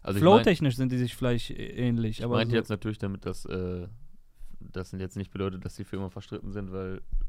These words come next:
Speaker 2: Ja,
Speaker 1: also
Speaker 2: normal.
Speaker 1: wie oft
Speaker 2: Das
Speaker 1: war
Speaker 2: ist
Speaker 1: das, dass Flair schon mit irgendwem gebrochen hat und dann doch wieder, äh, cool,
Speaker 2: Ja.
Speaker 1: cool war so. Aber ich glaube, die könnten sich nach wie vor auch auf einen gemeinsamen Sound einigen. Aber an sich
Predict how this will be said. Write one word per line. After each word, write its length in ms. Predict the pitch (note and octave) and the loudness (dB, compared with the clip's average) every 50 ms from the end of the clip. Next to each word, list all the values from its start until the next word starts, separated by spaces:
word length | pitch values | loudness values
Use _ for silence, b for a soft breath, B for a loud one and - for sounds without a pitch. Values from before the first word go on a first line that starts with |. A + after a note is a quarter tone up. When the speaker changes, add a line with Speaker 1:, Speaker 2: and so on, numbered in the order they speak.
| - - - G#2+ G#2 | -2 -2 -2 -4 -4
Speaker 2:
Ja, 240 | G2+ G2+ F#2+ F#2+ - G2 | -4 -4 -8 -8 -4 -4
Speaker 1:
also 200 | F#2+ F#2 F2+ F#2 | -4 -2 -4 -4
Speaker 2:
normal. 120 | F#2 G2 | -4 -2
Speaker 1:
wie 60 | G2 F#2 | 0 0
oft 100 | - - | 0 0
Speaker 2:
Das 60 | - | 0
Speaker 1:
war 80 | G2+ G2+ | 0 2
Speaker 2:
ist 40 | G2+ | 2
Speaker 1:
das, 140 | G2+ G2 | 0 0
dass 280 | - G2+ F#2+ - - - b b b b b b b b b b b b | 0 -2 -4 -6 -8 -12 b b b b b b b b b b b b
Flair 260 | - - G#2 G#2 G2+ | -6 -2 0 2 2
schon 140 | - - G#2 | 2 0 -2
mit 100 | G2 F2+ | -2 -2
irgendwem 300 | G2+ G2+ G2+ G2+ G2+ G2 | -2 -2 -2 -2 -2 -2
gebrochen 360 | G2 F#2 G2 G2+ G#2+ A2 A2 G#2+ | -2 -2 -2 -2 -2 0 0 0
hat 180 | G#2 G#2 - | 0 0 -2
und 100 | G#2 F#2+ | -4 -4
dann 140 | F#2+ F#2+ F#2+ | -2 0 0
doch 160 | G2 - - | 0 0 -2
wieder, 640 | A2+ A2+ G#2 G#2+ G#2 G2+ F2+ G2 G2 G2 G2 G2 G2 | -2 -2 0 0 0 0 -2 -2 -2 -2 -2 -2 -2
äh, 40 | G2 - - - - | -2 -2 -4 -2 2
cool, 80 | C3 | 4
Speaker 2:
Ja. 180 | C3+ C3 B2+ A#2 - - - - | 6 6 6 6 4 0 -6 -4
Speaker 1:
cool 160 | B2+ A#2+ B2 A#2 | -2 -2 0 0
war 160 | A#2+ A#2+ A#2+ | 0 0 0
so. 260 | A2 A2+ A#2 A#2 B2 b b b b b b b b b - | -2 -2 -4 -4 -6 b b b b b b b b b -8
Aber 180 | - F#2 F#2+ F#2+ | -4 -2 -2 -2
ich 100 | - - | -2 2
glaube, 260 | - G2 A2+ A#2+ A#2 | 4 4 4 4 2
die 80 | A2 | 0
könnten 320 | G2 - - A#2+ G2 A2 G#2+ | -2 0 -2 -2 -2 -2 -4
sich 140 | G2+ G2+ G2+ | -4 -2 -2
nach 240 | G2+ G2+ A2 A2 | 0 -2 -2 -2
wie 60 | G#2+ F#2+ | -6 -8
vor 340 | - - G#2+ G#2+ G#2 F2 | -6 -2 -2 0 0 0
auch 180 | - F#2 F2 - | -2 -4 -4 -6
auf 200 | - - E2 - | -8 -10 -10 -8
einen 100 | F#2+ F#2 | -8 -8
gemeinsamen 460 | F2+ F2+ F#2 F#2 F#2+ F#2 F#2 F#2 F#2 F#2 | -8 -6 -6 -4 -4 -4 -4 -6 -6 -4
Sound 280 | - - G2 F#2+ F#2+ - | -4 -4 -4 -4 -6 -6
einigen. 320 | F#2+ F#2 F2+ F2+ F2+ - - - - - - - | -6 -6 -6 -8 -10 -12 -14 -18 -20 -20 -20 -16
Aber 440 | - - F#2 F2+ F#2 F#2 F2 - - | -10 -8 -6 -4 -4 -4 -4 -4 -2
an 160 | F#2+ G2 G2 | -2 -2 -2
sich 380 | F#2 G2+ A#2 D3+ - - - - | -2 -2 -2 -4 -4 -10 -18 -20